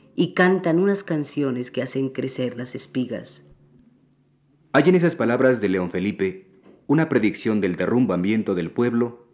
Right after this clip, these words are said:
Speaker 2: que ha arrojado de sí a sus poetas, los guardianes defensores de su verdad.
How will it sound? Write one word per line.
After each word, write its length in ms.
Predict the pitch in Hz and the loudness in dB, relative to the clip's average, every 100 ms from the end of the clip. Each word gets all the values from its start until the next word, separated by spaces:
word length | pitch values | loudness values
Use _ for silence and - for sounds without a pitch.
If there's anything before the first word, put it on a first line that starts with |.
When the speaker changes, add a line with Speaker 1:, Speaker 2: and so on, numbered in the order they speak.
| _ | _
Speaker 2:
que 120 | 90 | -2
ha 100 | 87 | 0
arrojado 500 | 92 95 104 104 101 | 0 -2 -2 0 0
de 120 | 92 | 0
sí 180 | 90 95 | -4 -4
a 60 | 87 | -4
sus 200 | 90 - | -6 -4
poetas, 580 | 95 104 104 107 - _ _ _ _ _ | 0 0 0 -6 -8 _ _ _ _ _
los 200 | 104 104 | 0 2
guardianes 460 | 104 92 98 107 92 | 2 2 2 2 2
defensores 560 | 90 90 82 117 107 | -2 -4 -2 0 2
de 80 | 87 | 0
su 140 | 85 90 | -4 -4
verdad. 420 | 92 90 101 | -4 -2 -4